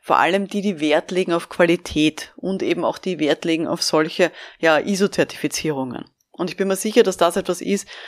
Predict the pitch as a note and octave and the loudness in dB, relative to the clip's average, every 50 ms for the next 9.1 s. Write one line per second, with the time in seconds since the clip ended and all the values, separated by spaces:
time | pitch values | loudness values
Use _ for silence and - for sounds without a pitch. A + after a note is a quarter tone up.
0 | - - - - E3 E3+ F#3 F#3 F3 F3+ - - A#2 A2 C#3 F#3+ A3+ A#3+ - - | -18 -16 -8 -6 2 4 4 4 4 2 -2 0 4 6 6 6 6 6 4 4
1 | A3 F#3+ F3+ E3 - F3+ - G3 F#3 E3+ - F3+ F3 F3 - - - F3 E3+ E3 | 4 6 6 4 2 -2 -8 -6 -4 0 2 2 2 2 0 0 2 2 4 4
2 | - - - A#2+ F3 A#3 A#3 - - - - G#3 G#3 G#3 F#3+ F#3+ F3+ F#3+ F#3+ G3 | 2 2 2 2 2 2 0 -2 -4 -8 -4 -2 0 0 2 0 0 -2 -2 0
3 | G#3 A3+ A3 G3 F3+ E3+ F#3 G3+ G3 - - G3 F#3 F#3 - - F3 - F3+ E3 | 2 2 2 2 0 -2 -2 -2 -2 2 6 8 8 8 8 6 2 -2 -2 -2
4 | - - F#3+ A#3+ - B3+ A#3 - - - D#3 D3+ D#3+ E3+ E3 D#3 D#3+ D#3 E3+ D#3+ | 0 0 0 2 2 0 -4 -2 0 0 2 2 2 0 2 2 2 2 0 -2
5 | D#3 F3 D#3+ - - E3 D#3+ E3+ F3+ F#3+ G3 - - - - - - - - - | -2 -4 -6 -4 -2 -2 0 0 0 0 -2 -4 -10 -16 -16 -16 -16 -18 -12 -8
6 | - E3+ - - D#3 C3+ F#3 G3 - - G3 F#3+ G#3 A#3 C4 B3+ - A#3 G#3 - | -8 -4 0 2 4 4 4 2 0 -2 0 2 4 4 4 4 2 0 2 4
7 | E3 D#3+ E3 - - F#3 D#3+ E3 E3 D#3+ C#3+ - E3 E3 D3 D3 - - - - | 4 4 4 2 0 2 4 4 4 4 2 2 2 4 4 2 0 -4 -8 -6
8 | - - - - - D#3+ E3+ F#3 F3 D#3 C#3+ C#3+ C#3 - - - - - - - | -2 -2 -2 0 0 0 0 0 0 0 -2 -4 -6 -6 -6 -8 -8 -6 -8 -10
9 | - - | -10 -12